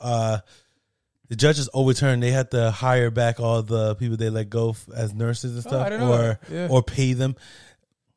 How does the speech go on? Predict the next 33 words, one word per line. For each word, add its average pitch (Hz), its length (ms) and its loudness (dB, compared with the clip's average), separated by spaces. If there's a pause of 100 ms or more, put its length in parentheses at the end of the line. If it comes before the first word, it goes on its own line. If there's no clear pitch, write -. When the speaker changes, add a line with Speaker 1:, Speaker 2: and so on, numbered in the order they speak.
(160)
Speaker 1:
Hey, 185 160 -4
Speaker 2:
Mm-hmm. 165 200 -8 (180)
Speaker 1:
but, 311 240 0
you 330 60 0
know, 339 120 4
I 302 200 2
always 349 200 0
say 269 140 2
with 180 140 2
nurses, 156 580 -2
like, 165 380 -2
um, 151 460 -4
you're 185 140 0
treating 214 360 -4
people, 170 400 -4
and 160 120 -4
I 196 60 -2
get 202 200 -4
it 180 120 -4
that 165 120 -2
you 156 180 -4
have 151 340 -2
a, 139 400 -2 (760)
you 156 160 -2
have 170 200 4
a, 143 280 2 (500)
a, 135 240 -6 (600)
your 147 120 -12
bias 147 420 0
against 139 400 -4
the 131 220 0
vaccine, 131 460 -2
but 123 220 -2